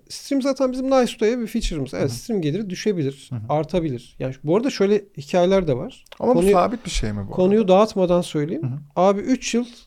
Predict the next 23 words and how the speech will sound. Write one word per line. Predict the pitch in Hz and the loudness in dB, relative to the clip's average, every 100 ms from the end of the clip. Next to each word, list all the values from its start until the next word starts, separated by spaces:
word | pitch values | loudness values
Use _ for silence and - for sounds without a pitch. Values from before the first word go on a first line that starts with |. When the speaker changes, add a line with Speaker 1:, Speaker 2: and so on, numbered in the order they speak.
| - | -6
Speaker 1:
çok | 247 240 | -6 -4
düşük | 220 233 | -6 -6
stream | - - 220 | -8 -6 -2
gelirlerinde | 214 214 208 202 208 185 | 0 0 0 0 -2 2
devam | 160 190 208 | 4 6 4
eden | 175 160 | 2 0
bir | 160 185 | 0 -2
şarkı | - 170 147 - 262 | 0 0 0 -6 -8
şak | - 214 - - | -4 -6 -6 -4
diye | 185 | -2
bir | 190 160 | -2 -4
dizide, | 160 180 170 175 | -6 -4 -2 0
bir | 165 | 0
reklamda, | 165 170 175 175 170 | 0 -2 0 0 0
bir | |
Speaker 2:
Evet. | 160 127 | 0 0
Speaker 1:
şeyde | 180 180 | 0 -2
kullanılıyor. | 185 175 160 151 143 180 208 | -4 -2 0 0 0 0 2
Ondan | 185 | 2
Speaker 2:
Aşkın | 147 143 | 2 4
Speaker 1:
sonraki | - 139 | 4 4
Speaker 2:
Olayım | 113 110 101 | 2 0 -2
gibi. | 101 | -6